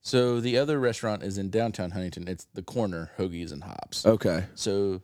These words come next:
Speaker 1: seen some photos. That place looks legit.
Speaker 2: Yeah.
Speaker 1: We gotta hit that up sometime.
Speaker 2: Yeah.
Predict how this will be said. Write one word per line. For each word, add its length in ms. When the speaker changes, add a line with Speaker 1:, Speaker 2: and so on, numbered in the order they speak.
Speaker 1:
seen 240
some 100
photos. 720
That 140
place 260
looks 220
legit. 420
Speaker 2:
Yeah. 220
Speaker 1:
We 60
gotta 160
hit 140
that 140
up 120
sometime. 420
Speaker 2:
Yeah. 180